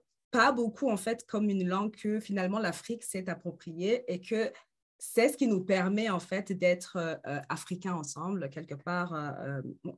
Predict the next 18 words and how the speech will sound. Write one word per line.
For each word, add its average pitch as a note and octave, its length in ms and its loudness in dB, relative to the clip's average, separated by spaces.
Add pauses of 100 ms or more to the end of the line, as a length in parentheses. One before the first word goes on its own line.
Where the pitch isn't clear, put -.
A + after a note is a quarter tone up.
il E3 60 -6
y D#3 40 -4
a D3+ 40 -4
aussi D3 220 -10
l'anglais. D#3 460 -2 (520)
Euh, E3+ 220 0
mais F#3+ 160 6
vraiment, A3 240 0
j'ai A#3 100 -2
trouvé G#3 200 -4
ça G#3 160 -2
intéressant F#3+ 400 -2
que, F#3 180 2
que, F3+ 140 -4
que F#3+ 120 -4
vous E3+ 200 -4
abordiez E3+ 400 -4
ça. D4 280 -4